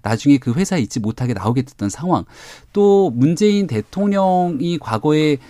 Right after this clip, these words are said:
그 케이비에스 기자와의 간담회였던 거로 기억하는데 생중계 때 그 진행했던 기자 표정이 좋지 않았다고 송모 기자였던 거로 기억납니다.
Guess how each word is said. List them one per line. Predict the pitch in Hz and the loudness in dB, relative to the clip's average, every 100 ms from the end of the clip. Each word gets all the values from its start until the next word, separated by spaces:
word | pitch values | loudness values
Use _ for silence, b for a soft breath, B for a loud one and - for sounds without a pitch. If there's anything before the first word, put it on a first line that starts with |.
| b b | b b
그 | - 120 117 110 - _ | -2 0 0 -4 -10 _
케이비에스 | - 254 320 285 240 | -2 2 2 0 -4
기자와의 | 120 160 151 135 | 0 2 2 2
간담회였던 | 127 104 127 214 214 - 135 | 0 2 4 4 2 0 -2
거로 | 113 | -2
기억하는데 | 107 110 - 101 92 147 127 | -4 -6 -4 -6 -4 -4 -6
생중계 | 127 233 240 247 220 | -2 0 2 2 0
때 | - 190 - b b b b | -2 -4 -4 b b b b
그 | - 139 135 | 0 2 2
진행했던 | 127 156 208 202 - 175 | 0 0 2 0 -2 -6
기자 | - 127 | -2 -2
표정이 | 156 - 349 339 | -2 -2 0 0
좋지 | 143 131 | 0 -2
않았다고 | 131 117 - 101 92 | -2 -2 -4 -8 -8
송모 | 104 262 294 277 | 0 4 6 6
기자였던 | - 139 131 131 | 4 0 0 -2
거로 | 117 | -4
기억납니다. | 117 113 113 98 90 92 | -4 -6 -6 -6 -10 -14